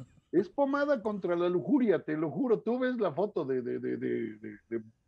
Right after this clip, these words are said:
de Benito Juárez y sí te atreguas en tres patadas. Bueno, resulta lo siguiente, y ahí vamos entrándole al asunto. En primer lugar, Margarita es una recogida.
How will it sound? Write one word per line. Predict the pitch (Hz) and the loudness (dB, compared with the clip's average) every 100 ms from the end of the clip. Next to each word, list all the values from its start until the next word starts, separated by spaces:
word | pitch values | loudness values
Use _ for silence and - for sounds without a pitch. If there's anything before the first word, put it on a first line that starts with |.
| _ | _
de | - | -4
Benito | 120 135 180 160 | 0 2 0 0
Juárez | 131 170 202 | 0 2 0
y | 151 | -4
sí | 135 156 | -6 -6
te | 117 | -6
atreguas | - 135 170 - - - _ _ - - - | -4 0 0 0 -6 -12 _ _ -20 -10 0
en | 110 101 | 0 2
tres | 127 135 | 2 0
patadas. | - - 156 170 - | 0 -2 0 0 0
Bueno, | 196 285 - _ _ _ _ _ - | 2 2 2 _ _ _ _ _ -2
resulta | 180 233 294 294 | 0 2 -2 0
lo | 311 302 | 4 4
siguiente, | 156 131 104 - _ _ _ _ - | 2 -4 -4 -8 _ _ _ _ -2
y | |
ahí | 160 | 0
vamos | 180 190 190 | 2 0 0
entrándole | 156 156 151 151 160 170 | -4 -2 -2 0 0 0
al | 175 | -2
asunto. | 175 240 233 - _ _ _ _ _ _ _ | -4 -6 -8 -14 _ _ _ _ _ _ _
En | 196 196 | 0 0
primer | 214 202 269 | 0 -2 -2
lugar, | 294 320 285 185 156 _ _ - | 0 2 4 2 0 _ _ -10
Margarita | 151 170 175 175 214 254 - | -6 -4 -6 -4 -4 -6 -6
es | 240 - | -6 -4
una | 233 240 226 | -2 0 0
recogida. | 170 151 - 139 - 180 165 - | 0 0 0 -4 -2 -2 0 -2